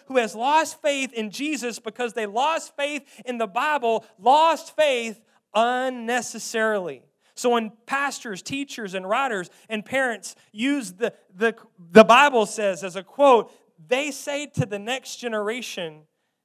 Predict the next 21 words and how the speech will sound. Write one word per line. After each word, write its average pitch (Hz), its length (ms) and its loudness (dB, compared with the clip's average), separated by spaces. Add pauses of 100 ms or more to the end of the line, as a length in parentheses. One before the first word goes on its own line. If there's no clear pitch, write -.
(960)
what 214 240 0
we 214 140 -8
set 240 280 -8
them 220 200 -8
up 247 240 -6
for 190 260 -4 (640)
an 175 100 -6 (100)
unnecessary 214 840 -4
crisis. 226 800 -14 (160)
'Cause 254 180 -4
here's, 294 300 -4
here, 254 180 -10
and 233 100 -12
this 294 160 -14
is 277 120 -18
the 247 80 -14
point 247 180 -10
I 240 60 -8
wanna 214 180 -8
get 185 220 -18
to. 135 200 -20